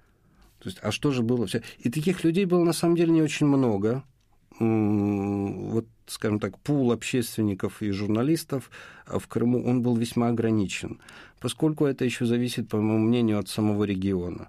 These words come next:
Ну, куро-, курортная зона, хороший климат, как бы, скоро приедут отдыхающие. На самом деле он был,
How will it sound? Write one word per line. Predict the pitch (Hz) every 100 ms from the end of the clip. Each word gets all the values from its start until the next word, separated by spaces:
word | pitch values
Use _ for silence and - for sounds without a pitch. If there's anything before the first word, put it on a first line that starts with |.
| - - - -
Ну, | 156 127
куро-, | 120 147 156 160
курортная | - 160 160 143 127
зона, | 107 110 104
хороший | 98 127 143 135 117
климат, | - 104 95 95 92
как | - 92
бы, | -
скоро | 107 - 151
приедут | 120 110 113 110
отдыхающие. | 98 95 95 - 90 85 - 98
На | 104
самом | - 143 131
деле | 139 143
он | 107 104 107
был, | 104 98